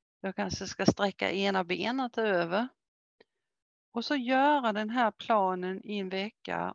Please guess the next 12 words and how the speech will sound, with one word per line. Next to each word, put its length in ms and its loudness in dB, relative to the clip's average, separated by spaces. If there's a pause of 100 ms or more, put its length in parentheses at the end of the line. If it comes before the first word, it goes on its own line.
och 260 -6 (220)
att 200 0
man 220 -2
vet 420 -2
att 140 -4
man 220 -2
gör 400 2 (540)
lite, 580 -2
lite 360 -2
grann 380 0
varje 320 -2
dag. 260 -4